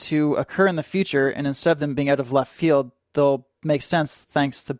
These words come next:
Birth by Sleep. So if we see a Final Fantasy seven sequel with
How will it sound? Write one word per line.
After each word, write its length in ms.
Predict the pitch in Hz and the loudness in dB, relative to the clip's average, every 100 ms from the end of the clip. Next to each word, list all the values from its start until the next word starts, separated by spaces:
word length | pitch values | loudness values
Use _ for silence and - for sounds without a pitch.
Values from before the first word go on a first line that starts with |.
| _ | _
Birth 220 | - 135 - | -6 -4 -2
by 120 | 127 | -4
Sleep. 360 | - 147 117 | -2 -2 -2
So 220 | - 131 - - | 0 0 0 -8
if 120 | 131 | -6
we 80 | 160 | -2
see 200 | 156 165 | 0 2
a 160 | 151 139 | 4 4
Final 240 | - 160 | 2 -2
Fantasy 240 | 147 143 135 | 0 -4 -6
seven 300 | - 214 208 | -2 0 0
sequel 500 | - 156 156 143 135 | -2 -2 2 2 2
with 360 | 135 123 - | -2 -6 -10